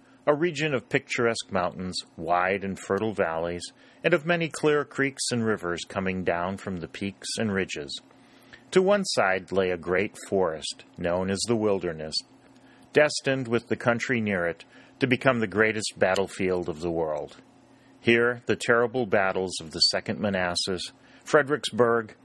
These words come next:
Chancellorsville, the Wilderness, Spotsylvania, and others less sanguinary, but great struggles, nevertheless, were to be fought. But these were yet in the future, and Dick,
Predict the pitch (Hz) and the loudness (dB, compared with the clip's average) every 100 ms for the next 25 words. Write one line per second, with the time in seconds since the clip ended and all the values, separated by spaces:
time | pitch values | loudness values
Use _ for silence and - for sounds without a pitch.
0 | - - 117 - 113 104 95 101 95 87 | -2 2 2 0 -2 -2 0 2 2 -2
1 | - - - 107 127 127 117 113 107 - | -12 -10 -2 2 4 4 0 0 0 -2
2 | - - - - 107 - 101 101 98 95 | -4 -10 0 2 2 2 -2 -2 -2 -2
3 | 92 - - - 151 147 139 120 92 104 | -2 -6 -10 0 2 4 2 0 0 2
4 | 113 - 113 107 92 87 80 80 78 - | 2 0 0 0 -2 -4 -4 -4 -8 -6
5 | 101 - 85 117 117 - - 82 80 82 | -4 -4 0 0 0 -4 -2 -2 -2 -6
6 | - 90 95 143 104 92 85 78 - - | -4 -2 0 0 0 0 0 -2 -12 -14
7 | 85 87 87 92 107 - 95 76 67 - | -4 -2 0 -2 -4 -2 0 -2 -4 -20
8 | - - - - - - - - 147 208 | -20 -20 -20 -20 -20 -20 -8 0 2 2
9 | 202 147 143 117 117 117 117 107 - 107 | 0 0 2 4 4 2 -2 -4 0 0
10 | 101 - 76 - - - 107 104 107 104 | 0 -4 -6 -10 -12 0 0 2 2 2
11 | 90 | 0